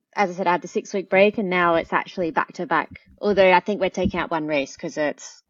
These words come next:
a bit too much. So I race the Gravel World Series Italian race this weekend on Saturday, and then already straight to Holland for, it's called C mac Tour. It's one of the World Tour races, six-day stage race. So that's back on the road.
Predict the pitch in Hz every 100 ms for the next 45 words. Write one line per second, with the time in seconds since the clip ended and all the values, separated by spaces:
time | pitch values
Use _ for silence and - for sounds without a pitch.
0 | - 147 - - 156 147 - - 165 156
1 | 156 160 151 - - - - - 202 196
2 | 196 190 - 202 208 196 202 196 - 214
3 | 196 190 190 185 175 - - - - 190
4 | 202 208 214 220 214 233 - 226 208 247
5 | 277 262 208 226 233 233 269 277 - -
6 | _ - 196 196 190 190 185 180 190 185
7 | 180 208 165 196 190 190 208 196 - 180
8 | 175 175 175 - - 196 - 202 214 -
9 | 262 269 302 262 233 - 202 202 202 226
10 | 214 214 - 254 233 190 - 208 - 220
11 | 202 247 254 - - - - - - 202
12 | - 196 - 185 160 156 151